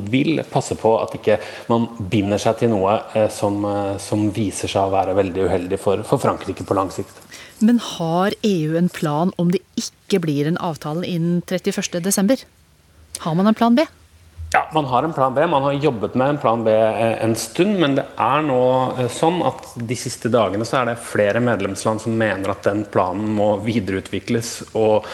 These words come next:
Speaker 1: eh, oppdateres. Eh, belgiske statsministeren, eh, sa det nå i slutten av, eh, november, og, og fikk støtte også fra, eh, Emmanuel Macron i, i Frankrike. Dette er jo også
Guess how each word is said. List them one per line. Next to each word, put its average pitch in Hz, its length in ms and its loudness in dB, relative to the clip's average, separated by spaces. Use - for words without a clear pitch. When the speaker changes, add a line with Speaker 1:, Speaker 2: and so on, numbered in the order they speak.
Speaker 1:
eh, 104 420 2
oppdateres. 120 840 0
Eh, 120 240 2
belgiske 110 920 0
statsministeren, 123 720 0
eh, 139 300 -2
sa 120 280 0
det 110 320 2
nå 113 160 0
i 113 80 -2
slutten 110 320 -2
av, 107 300 0
eh, 110 160 2
november, 110 520 2
og, 127 140 2
og 113 40 -2
fikk - 220 -6
støtte - 420 0
også 120 180 -6
fra, 107 240 2
eh, 113 380 0
Emmanuel 135 340 2
Macron 107 460 0
i, 101 320 -4
i 107 40 -4
Frankrike. 101 1120 -4
Dette 120 200 0
er 123 140 4
jo - 80 -12
også - 460 0